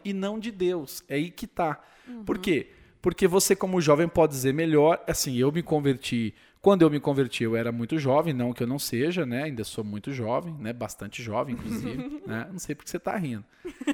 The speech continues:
Speaker 1: Mas eu me converti ali com os meus quinze anos. E, e eu me lembro que eu tinha uma clareza do que eu queria dali pra frente. E eu queria servir a Deus, né?
Speaker 2: Uhum.
Speaker 1: Mas eu percebo que há essa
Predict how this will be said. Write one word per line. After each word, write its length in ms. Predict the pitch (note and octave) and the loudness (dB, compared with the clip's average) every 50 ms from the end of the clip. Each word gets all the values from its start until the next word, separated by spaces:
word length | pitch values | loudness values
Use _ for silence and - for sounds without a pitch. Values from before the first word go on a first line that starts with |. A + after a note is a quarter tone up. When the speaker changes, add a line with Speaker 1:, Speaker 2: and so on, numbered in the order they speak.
| C#4+ - E4 - - - | -4 -6 -10 -10 -6 -2
Speaker 1:
Mas 240 | F#3+ A3+ B3 G#3 | 0 2 4 6
eu 80 | A3 A#3 | 6 6
me 140 | B3 B3 A#3+ | 6 4 2
converti 500 | - A3+ A3 G#3 G3+ F#3+ - - - G3 | 0 4 6 6 6 6 4 2 2 4
ali 180 | F3 E3 F3+ | 4 4 4
com 120 | F3+ - G3+ | 2 2 2
os 100 | G3 E3 | 2 2
meus 220 | F3 F#3+ F#3 F3 | 2 2 0 0
quinze 420 | - - F3+ F3+ F#3 F3 E3 G3+ A#3 | -2 -4 -4 -2 -2 -2 -2 -2 -2
anos. 480 | F3 D3 C#3 B2 A2 G2+ - - - - | 0 0 0 0 -2 -4 -6 -8 -10 -8
E, 760 | C#3 B2+ B2+ B2+ C3 C3 C3 B2+ B2+ B2 B2 A#2+ A#2 A#2 - | -6 -6 -4 -4 -4 -4 -4 -2 -2 -2 -2 -2 -4 -4 -6
e 140 | - C#3+ D3+ | -4 0 2
eu 80 | F3+ G3+ | 2 4
me 100 | A3+ A#3+ | 2 2
lembro 320 | A3 F#3 F#3 G3 G#3+ A#3+ | 0 0 0 0 0 -2
que 100 | - - | -2 -2
eu 80 | C4 B3+ | -2 -2
tinha 240 | - - - F#3 | -4 -4 -4 -2
uma 160 | F#3+ G3 G#3 G3+ | -2 -2 -2 -2
clareza 680 | - - A3 A3 G#3+ G3 D#3+ D3 D3 D#3 E3 D#3+ F#3 F#3+ | -2 2 4 4 6 6 4 4 4 2 2 4 2 2
do 140 | F#3 G#3+ | 0 0
que 100 | - - | -4 -2
eu 80 | G#3+ G#3 | -4 -4
queria 380 | - - A#3 G#3 F#3+ F#3+ G3 G3 | -4 -6 -6 -4 0 2 2 2
dali 180 | G3+ G3 G3+ | 2 2 0
pra 160 | F#3+ - A3+ | -2 -2 -4
frente. 380 | A#3+ - - G3 D#3+ C#3+ - - | -4 -4 -6 -8 -6 -8 -8 -8
E 140 | - E3+ D#3+ | -2 0 0
eu 80 | D3 C#3+ | 0 0
queria 320 | - - E3+ C#3+ C#3+ D3 | 0 -4 -4 -4 -4 -4
servir 400 | - - F#3 F3 D#3+ D3 D#3+ - | -2 0 0 0 0 -2 -2 -2
a 40 | - | -2
Deus, 480 | - - C4 E3+ D3+ C#3+ - - - - _ _ _ _ _ | -2 -2 -2 0 0 -2 -4 -8 -12 -14 _ _ _ _ _
né? 300 | A#3 G#2+ A#2 A#2+ C#3 D#3+ | -10 -6 -2 -2 -2 -2
Speaker 2:
Uhum. 140 | F3 G3 C#4+ - - - - _ - | -4 -8 -12 -16 -18 -20 -20 _ -2
Speaker 1:
Mas 220 | E3+ F#3+ G3+ F#3+ | 2 4 6 6
eu 60 | A#3 A#3 | 6 6
percebo 420 | - A#3+ A3 - - G#3+ G3+ G#3+ | 6 4 2 4 4 4 4 4
que 180 | - - A3+ G#3 | 2 -2 2 2
há 120 | G3 F#3+ | 4 4
essa 420 | G3 F#3 - - - G3+ G3+ F#3+ | 4 2 0 0 0 0 0 -2